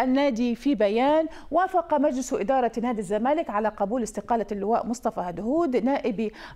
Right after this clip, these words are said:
الرئيس. الاستقالة خطوة تحترم منه، ومن، نحن جميعا قبلناها ونقدم له الشكر على ما قدمه. سيظل أحد أبناء القلعة البيضاء، وسيظل نادي قلعة وطنية، آه، وكرامة، قلعة للوطنية والكرامة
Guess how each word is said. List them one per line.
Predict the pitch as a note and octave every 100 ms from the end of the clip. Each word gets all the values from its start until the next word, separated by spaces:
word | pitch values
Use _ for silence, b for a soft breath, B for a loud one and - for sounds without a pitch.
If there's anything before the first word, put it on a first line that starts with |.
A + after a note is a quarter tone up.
| -
الرئيس. | D4 B3 - D#4+ E4 B3
الاستقالة | A#3 G#3 - C#4+ A#3+
خطوة | G3 A#3+ A3+ G3+ F3+
تحترم | F#4 - F4+ E4 E4
منه، | D#4 D#4
ومن، | D#4 C4+ B3+ B3 A#3+ A#3+ -
نحن | B3 C#4+ B3
جميعا | G#3+ C4+ G#4+ F#4+
قبلناها | F#4 E4 C#4 C#4 D4+ D4+ D4+ B -
ونقدم | E4 D#4+ A3 A#3+
له | A3+
الشكر | - A#3+ G#3+
على | G3 G3+
ما | F#3+ F#3
قدمه. | D#4 C#4 D#4+ E4+ A4 B B
سيظل | - D4 A#3+ A3+
أحد | - - C#4+ B3+
أبناء | A#3 A3 A3 E3
القلعة | G3 E4 D#4+
البيضاء، | D#4 C#4 B3 F4+ G#4+
وسيظل | - A#3 G#3+ G3+
نادي | G3 F#3
قلعة | - A3 F3 E3+ F#3
وطنية، | F#3 F#3+ C4+ C#4 C#4+ B B -
آه، | - G3
وكرامة، | - F#3+ G3+ A3 A#3 D#4+ C#4
قلعة | - - B3+ G#3+
للوطنية | A3 F#3+ F#3+ D4 F4
والكرامة | D#4+